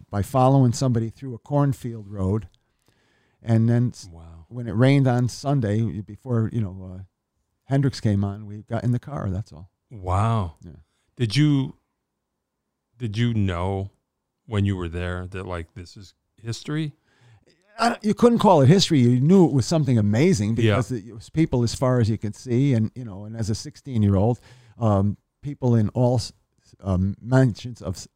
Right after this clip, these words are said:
Speaker 1: undress.
Speaker 2: Sure.
Speaker 1: <laughs> You know, so that was, like, as exciting as the music for a
Speaker 2: <laughs>
Speaker 1: sixteen-year-old. I'm walking around.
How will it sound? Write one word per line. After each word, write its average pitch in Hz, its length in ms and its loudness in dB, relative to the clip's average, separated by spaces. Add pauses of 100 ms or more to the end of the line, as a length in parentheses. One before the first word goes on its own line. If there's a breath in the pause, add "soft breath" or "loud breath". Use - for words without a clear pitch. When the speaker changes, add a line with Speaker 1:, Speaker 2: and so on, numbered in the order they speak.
(160)
Speaker 1:
undress. 107 800 -2
Speaker 2:
Sure. 87 280 -10
Speaker 1:
<laughs> - 40 -20 (220)
You 151 120 4
know, 143 140 8
so 131 200 2
that 143 200 2
was, 147 100 0
like, 123 160 0
as 113 220 0
exciting 131 540 2
as 123 100 0
the 131 100 -2
music 147 360 2
for 113 160 -10
a 233 120 2
Speaker 2:
<laughs> - 0 -
Speaker 1:
sixteen-year-old. 117 640 2
I'm 123 100 2
walking 156 220 2
around. 127 140 -2